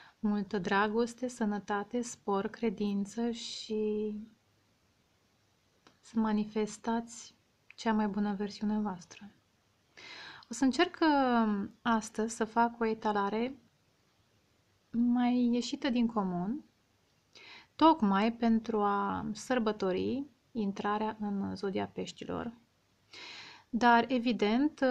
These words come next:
că tot ce voi spune acum și probabil și în partea a doua, poate considera-, poate fi considerat un mesaj sau o serie de mesaje pentru cei care aveți nu doar soare în Pești, dar și lună, mai ales lună, ascendent, Venus,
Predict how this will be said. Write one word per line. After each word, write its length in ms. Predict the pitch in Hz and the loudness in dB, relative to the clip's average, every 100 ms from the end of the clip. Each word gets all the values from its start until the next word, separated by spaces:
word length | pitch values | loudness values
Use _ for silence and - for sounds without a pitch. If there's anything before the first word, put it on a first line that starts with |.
| 240 | 2
că 540 | 233 220 214 208 196 185 | 0 -2 0 0 -2 -4
tot 180 | - 294 | -4 -4
ce 100 | - | -2
voi 220 | 214 202 | 0 0
spune 420 | 196 - 220 196 - | -2 -4 -2 -2 -2
acum 320 | 220 208 247 | -4 -2 -2
și 140 | 226 | -2
probabil 420 | - 196 220 220 208 | -4 -2 0 2 0
și 160 | - | 0
în 120 | 220 | -2
partea 360 | 214 208 208 208 | -2 -4 -4 -6
a 40 | |
doua, 520 | 185 180 175 180 226 302 _ _ _ _ _ _ _ _ _ _ _ _ _ _ _ _ _ _ _ _ _ _ _ _ _ _ _ _ _ _ _ _ _ _ _ _ _ _ _ | -4 -4 -4 -4 -4 -6 _ _ _ _ _ _ _ _ _ _ _ _ _ _ _ _ _ _ _ _ _ _ _ _ _ _ _ _ _ _ _ _ _ _ _ _ _ _ _
poate 280 | - 302 262 | 0 0 2
considera-, 760 | 269 233 226 214 214 233 226 - | 2 2 2 0 2 2 2 -2
poate 240 | 247 247 | -2 0
fi 160 | 240 233 | -2 -2
considerat 640 | 233 226 233 220 226 220 | 0 0 0 0 0 0
un 120 | 220 | 0
mesaj 480 | 220 208 - 196 233 | 0 -2 -2 -2 -2
sau 160 | - 214 | 0 0
o 60 | |
serie 320 | 202 - 285 | 0 0 2
de 100 | 220 | 2
mesaje 520 | 202 190 185 190 190 233 | 2 0 -2 -4 -2 -2
pentru 340 | 240 220 220 | -2 -2 -2
cei 260 | 214 233 233 | 0 0 0
care 260 | 226 208 | -2 -2
aveți 540 | 196 190 208 202 - 202 | -2 -2 -2 -2 -2 0
nu 160 | 240 | 2
doar 220 | 247 226 | 4 2
soare 380 | 202 - 190 185 | 0 -4 -4 -2
în 120 | 175 | -4
Pești, 420 | 175 180 190 - 196 | -4 -6 -8 -8 -2
dar 240 | 208 214 | 0 2
și 220 | 214 214 | 2 2
lună, 420 | 196 196 240 208 | 4 6 6 4
mai 280 | 165 170 220 | 2 0 0
ales 340 | 277 214 185 190 | 2 0 -2 -2
lună, 440 | 180 180 202 - | -2 0 -2 -4
ascendent, 880 | - 226 226 - 202 190 175 202 - | -2 -2 -2 -4 -2 -2 -2 -4 -6
Venus, 800 | 202 175 202 180 175 269 - - | -6 0 2 2 -2 -4 -8 -14